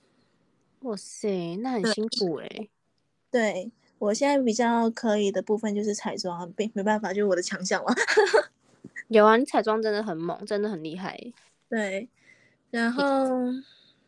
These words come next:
Speaker 2: 但是它要半个小时完成一个妆，我觉得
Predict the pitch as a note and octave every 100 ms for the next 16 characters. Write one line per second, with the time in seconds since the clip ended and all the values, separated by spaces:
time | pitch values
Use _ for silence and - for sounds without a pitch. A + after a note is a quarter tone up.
0 | _ _ - E4 F4 D4 D4+ D4 - C#4
1 | A#3+ A3 F#3 G#3 G#3 F#3 G3+ G3+ G3 F#3+
2 | - - F3 F3 F#3+ A#3 G3 F#3+ G3+ G3+
3 | G3